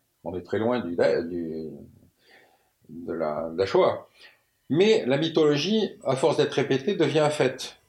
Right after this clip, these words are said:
Elle n'a jamais été étayée sur quoi que ce soit, mais ça fait rien, c'est un fait constructif de la victimologie, et donc la violence contre les musulmans est une violence légitime.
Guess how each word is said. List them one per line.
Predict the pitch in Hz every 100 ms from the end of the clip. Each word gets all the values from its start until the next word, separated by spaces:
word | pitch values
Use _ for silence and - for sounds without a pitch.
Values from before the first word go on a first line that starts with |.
| _
Elle | 92
n'a | 98
jamais | 107 117 110
été | - 101
étayée | 95 101 95 107
sur | - 82
quoi | 98
que | -
ce | 120
soit, | 196
mais | 147
ça | 120 127
fait | 127
rien, | 131 175 196
c'est | - - 123 117
un |
fait | 113 170 170
constructif | 120 - 120 - 127
de | 104
la | 98
victimologie, | 92 95 - 92 98 92 180
et | 175
donc | 151 185 - - - - - -
la | 120
violence | 120 147 147 -
contre | 120 123
les | 113
musulmans | 110 110 123 156
est | 185
une | -
violence | 113 131 147
légitime. | 135 131 143 - 123 113